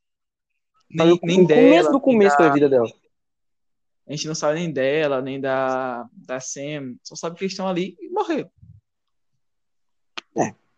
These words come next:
Speaker 2: Só tão ali pra pre-, pra preencher fita.
Speaker 1: É,
Speaker 2: Nossa, meu,
Speaker 1: só pra,
Speaker 2: fita não,
Speaker 1: pra,
Speaker 2: é jogo.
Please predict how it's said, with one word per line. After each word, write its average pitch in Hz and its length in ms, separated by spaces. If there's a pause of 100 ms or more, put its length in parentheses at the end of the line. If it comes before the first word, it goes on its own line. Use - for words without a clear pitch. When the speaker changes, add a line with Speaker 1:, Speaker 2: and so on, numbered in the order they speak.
(1600)
Speaker 2:
Só 233 100
tão 285 140
ali 269 120
pra 262 100
pre-, 262 180
pra 220 200
preencher 226 400
fita. 156 460 (1000)
Speaker 1:
É, 165 80
Speaker 2:
Nossa, 135 220
meu, 147 200
Speaker 1:
só 196 120
pra, 208 140
Speaker 2:
fita 196 140
não, 151 100
Speaker 1:
pra, 143 120
Speaker 2:
é 131 140
jogo. 143 260